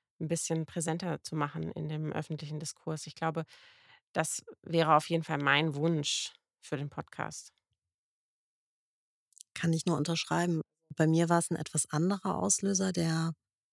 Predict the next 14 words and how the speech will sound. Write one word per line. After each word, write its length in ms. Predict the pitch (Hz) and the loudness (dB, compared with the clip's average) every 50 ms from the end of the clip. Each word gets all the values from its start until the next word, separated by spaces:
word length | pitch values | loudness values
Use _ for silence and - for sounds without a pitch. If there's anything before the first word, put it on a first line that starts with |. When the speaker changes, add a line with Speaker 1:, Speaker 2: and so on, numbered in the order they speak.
| _ _ _ _ | _ _ _ _
Speaker 2:
zumindest 460 | - - - 175 170 170 175 170 - - | -2 2 4 6 6 6 6 4 4 4
so 80 | 175 | 4
'n 60 | 165 | 4
bisschen 300 | 160 170 170 - - 170 | 4 4 2 2 2 2
dieses 300 | 165 160 156 156 156 - - | 4 2 2 0 0 0 0
Nachdenken 800 | 160 156 156 165 190 - - - - 156 156 156 - 156 156 - | 2 4 4 4 4 2 0 -2 0 0 2 2 0 0 0 0
über, 320 | - 147 151 156 156 156 - | 0 0 0 0 0 -2 -2
über 140 | 151 151 151 | 0 0 0
das 120 | 151 - - | -2 -2 -2
ganze 240 | 160 156 - - - | -4 -4 -4 -4 -6
Thema 380 | - - 160 165 165 156 160 | -4 0 0 2 2 2 0
auch 60 | 160 156 | 0 0
noch 140 | 156 160 | 0 0
mal 500 | 160 160 160 160 160 160 165 160 165 165 | 0 0 0 0 0 0 0 -2 -2 -4